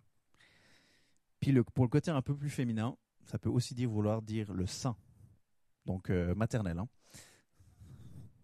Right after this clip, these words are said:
Et puis ça, c'est celui qui nourrit, qui donne la vie. Moi, je trouve hyper intéressant parce qu'au final, on dit Dieu Tout-Puissant, puis ça fait un peu, euh,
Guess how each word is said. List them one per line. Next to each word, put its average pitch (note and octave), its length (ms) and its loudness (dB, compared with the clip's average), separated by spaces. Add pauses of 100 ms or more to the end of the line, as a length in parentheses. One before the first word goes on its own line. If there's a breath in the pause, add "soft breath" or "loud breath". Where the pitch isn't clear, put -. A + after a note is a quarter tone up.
(1080 soft breath)
Et A2+ 100 4
puis A2+ 120 0
ça, F3 400 4 (340)
c'est - 380 0
celui G#2 260 -2
qui - 160 -14
nourrit, A2+ 400 -2 (600)
qui - 120 -14
donne C3 300 4
la A#2+ 120 4
vie. F2 280 -2 (2250 soft breath)
Moi, F3 100 10
je - 60 4
trouve D#3+ 140 8
hyper F3+ 200 6
intéressant F#3 380 4
parce E3 160 4
qu'au E3+ 100 4
final, G3 280 4
on D3+ 100 4
dit C3 140 0
Dieu D#3 260 4
Tout-Puissant, D3+ 640 2
puis B2 140 -2
ça A#2 160 2
fait - 120 2
un A#2+ 100 4
peu, A2+ 160 2
euh, F#2 340 4